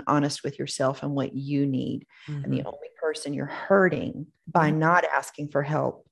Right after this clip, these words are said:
Speaker 1: or being vulnerable with is yourself. It's self-examination.
Speaker 2: Yes.
Speaker 1: Mm-hmm.
Speaker 2: Well said. Yeah. All right. Anything else we wanna say before we wrap this one up?
Speaker 1: <sighs> Can't think of anything.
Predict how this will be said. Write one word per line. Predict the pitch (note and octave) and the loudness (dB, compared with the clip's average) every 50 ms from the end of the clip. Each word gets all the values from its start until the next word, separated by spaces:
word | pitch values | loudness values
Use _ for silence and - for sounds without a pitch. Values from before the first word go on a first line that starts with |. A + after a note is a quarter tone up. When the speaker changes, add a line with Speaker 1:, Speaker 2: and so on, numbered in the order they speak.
| _ _ | _ _
Speaker 1:
or | - E3 D3+ | 4 4 4
being | C3+ D3+ F3 E3 F#3 F#3+ F3+ E3 | 4 2 2 4 4 2 2 2
vulnerable | D#3 D#3 D3+ D3+ D3 C3+ D3 C#3+ | 2 2 2 2 2 0 0 0
with | C3+ C#3+ C#3 C3 B2+ C#3 - - _ _ _ | 2 2 2 2 2 0 -6 -12 _ _ _
is | - D#3 D#3 D3 D3+ | 6 6 6 6 4
yourself. | D3 D3+ D3+ D3 C#3+ C#3 - - - - - B2 A#2 - - - - - - - _ _ _ | 0 0 2 2 0 0 -4 -12 -2 2 2 2 2 2 -6 -10 -14 -20 -20 -20 _ _ _
It's | D#3 - | -12 -10
self-examination. | - - - D3+ D3+ D3 - E3 E3+ - D#3 D3+ C#3 C#3+ D3 C#3 A#2 B2 C#3 - - B2+ B2+ D3 D3 D3+ _ _ _ _ _ _ _ _ _ _ _ | -4 4 4 4 4 4 -2 -4 2 2 4 4 4 4 2 2 0 0 -4 -6 -6 -6 -6 -6 -8 -10 _ _ _ _ _ _ _ _ _ _ _
Speaker 2:
Yes. | F#3 - - - - - B2 - - - - - _ _ _ _ _ _ _ _ _ _ _ _ _ | -18 -16 -14 -14 -14 -16 -16 -20 -20 -20 -20 -20 _ _ _ _ _ _ _ _ _ _ _ _ _
Speaker 1:
Mm-hmm. | F3+ E3 | -8 -4
Speaker 2:
Well | C#3 D3 D3 D3+ D3+ D3+ | -2 0 2 2 0 0
said. | D3+ - - C#3+ C#3+ C#3+ C#3 C3+ C3 C3 - _ _ _ _ _ _ | -2 -6 -6 -4 -4 -2 -2 -4 -6 -8 -10 _ _ _ _ _ _
Yeah. | - D#3+ D#3+ D#3+ D#3 - - | -10 -8 -6 -6 -8 -6 0
All | - F#3+ G3+ | 4 6 6
right. | A3 C4+ F#4 G#4+ A4 G4 - - - - _ _ _ - | 8 6 6 4 2 0 0 -2 -10 -18 _ _ _ 2
Anything | F#3+ G3 A3 A#3+ A#3+ B3+ B3 A#3+ B3 | 4 6 6 6 6 4 4 4 4
else | B3+ C4 C4 - | 4 2 2 2
we | C4 B3 | 2 4
wanna | A#3+ B3 B3 B3 B3 | 4 6 4 2 0
say | B3 - C4 B3 C4 D4+ E4+ A3 | 2 4 4 4 4 2 0 -2
before | - A3+ G#3+ - A3+ A3+ A3+ A3+ | -4 -4 0 2 2 4 4 4
we | A#3 A#3 A#3 A3+ A#3 B3+ | 4 4 4 2 -2 -4
wrap | - G3 G#3+ G#3+ G#3+ G#3+ - | 4 6 8 8 6 4 2
this | B3 B3 B3 - | 0 0 0 0
one | - B3 A#3 | -2 0 2
up? | A#3 A#3+ C4 - E3+ - _ | 2 2 2 0 -2 -4 _
Speaker 1:
<sighs> | _ - | _ -8
Can't | A#3+ B3+ C4 B3+ B3 A#3+ A3+ G#3+ G#3 G3+ G3 F#3 F3+ F3+ F3 E3+ E3+ E3+ E3+ E3 _ _ _ _ G3+ G3+ - | -2 0 2 2 2 2 0 -2 -2 -4 -4 -6 -8 -10 -12 -14 -16 -18 -20 -20 _ _ _ _ -20 _ -8
think | G#3+ G#3 G3+ | -8 -6 -6
of | G3+ F#3+ | -6 -6
anything. | F3+ F3 F3+ F3+ _ F3+ F3+ F#3 F3+ F3+ F3 | -4 -4 -4 -6 _ -8 -8 -6 -6 -8 -10